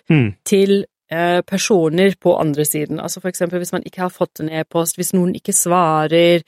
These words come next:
Speaker 1: Hmm.
Speaker 2: hvis det tar, tar lang tid til å svare, så er det veldig lett for oss å tenke at, «Åh, kanskje en person vil ikke samarbeide, kanskje de er late», eller et eller annet sånn.
Speaker 1: Ja.
Speaker 2: Ehm,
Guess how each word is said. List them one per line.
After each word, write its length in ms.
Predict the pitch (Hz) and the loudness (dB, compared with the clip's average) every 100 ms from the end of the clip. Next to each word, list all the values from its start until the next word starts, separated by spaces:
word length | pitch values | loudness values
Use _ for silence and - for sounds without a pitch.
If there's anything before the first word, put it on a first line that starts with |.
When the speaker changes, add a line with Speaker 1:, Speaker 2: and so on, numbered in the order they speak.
| - | 0
Speaker 1:
Hmm. 160 | 156 101 | 0 2
Speaker 2:
hvis 100 | - | -2
det 120 | 185 | -2
tar, 180 | 175 175 - | 0 -2 -4
tar 140 | - | -4
lang 180 | 175 185 | -2 -2
tid 340 | - 180 175 170 | -4 0 0 0
til 120 | 170 | -2
å 80 | 175 | -2
svare, 520 | - 165 165 170 175 - - _ | 2 2 2 2 0 -2 -20 _
så 120 | - - | -6 -2
er 40 | |
det 100 | 202 | 0
veldig 220 | 214 214 | 0 0
lett 180 | 208 190 | 0 -2
for 120 | - 202 | 0 0
oss 160 | 208 | 0
å 260 | - 208 214 | 0 0 0
tenke 300 | 202 196 196 | 0 -2 0
at, 120 | 185 - | -2 -4
«Åh, 140 | 180 - | -12 -8
kanskje 260 | 175 170 | -6 -4
en 100 | 151 | -4
person 420 | 143 147 - 147 143 | -6 -8 -4 -4 -2
vil 220 | 180 214 | 0 0
ikke 180 | 214 214 | -2 -4
samarbeide, 960 | - 208 208 202 202 202 202 202 202 190 | -2 0 0 0 0 2 2 2 0 -2
kanskje 260 | 156 147 | -6 -12
de 100 | 143 | -12
er 100 | 139 | -10
late», 960 | 139 156 180 196 202 196 _ 196 196 196 - | -6 -2 0 2 0 -2 _ 0 2 2 0
eller 200 | 202 - | 0 -2
et 140 | 240 - | -6 -6
eller 140 | 233 202 | -2 0
annet 180 | 202 196 | 0 0
sånn. 220 | 262 359 - | 0 0 -4
Speaker 1:
Ja. 120 | - - _ _ _ _ _ _ _ | -14 -16 _ _ _ _ _ _ _
Speaker 2:
Ehm, 560 | 226 233 240 240 247 | 0 2 4 2 0